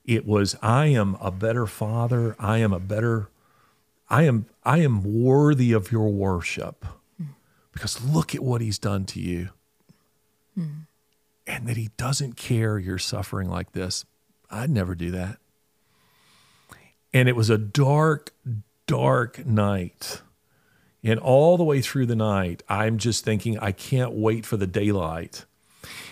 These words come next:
Speaker 1: And I have to tell you that prior to my accident and a, a couple of other events in my life,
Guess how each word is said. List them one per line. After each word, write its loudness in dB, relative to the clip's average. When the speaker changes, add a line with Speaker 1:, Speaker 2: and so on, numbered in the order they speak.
Speaker 1:
And 6
I 6
have 4
to 0
tell 4
you 2
that -2
prior 2
to -2
my 0
accident -2
and 0
a, 0
a 0
couple 0
of 2
other 4
events -2
in -2
my 0
life, -2